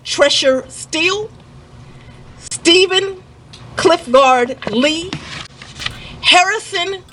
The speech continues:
William Prescott Floyd, Travion C. Cootie, Sidney Catherine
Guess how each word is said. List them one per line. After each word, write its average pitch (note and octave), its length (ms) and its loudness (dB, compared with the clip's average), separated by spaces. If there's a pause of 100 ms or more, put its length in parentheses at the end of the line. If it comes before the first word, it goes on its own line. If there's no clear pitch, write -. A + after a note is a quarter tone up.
William D#4 680 2 (220)
Prescott C4+ 720 2 (160)
Floyd, F4+ 520 2 (920)
Travion D#4+ 880 0 (100)
C. C#4+ 560 -2 (220)
Cootie, G4 480 2 (960)
Sidney G4 800 0 (180)
Catherine C#4 720 0